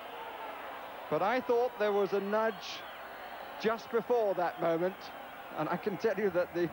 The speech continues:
Portuguese commentator to my right was about six and a half feet in the air then. Good break by Sosa.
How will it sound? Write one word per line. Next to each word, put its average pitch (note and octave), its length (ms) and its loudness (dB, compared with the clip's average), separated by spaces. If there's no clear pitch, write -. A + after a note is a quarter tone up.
Portuguese G3 540 0
commentator G3 560 0
to F#3 80 2
my F3+ 200 2
right F3+ 300 2
was E3+ 120 2
about F#3 260 2
six A3 220 -2
and G#3 100 2
a F#3+ 80 4
half F#3+ 240 2
feet G#3 240 0
in G3+ 100 -2
the G3+ 140 4
air F#3 340 4
then. C#3 180 0
Good B2 200 0
break D3+ 260 2
by F3+ 120 4
Sosa. F#3+ 540 0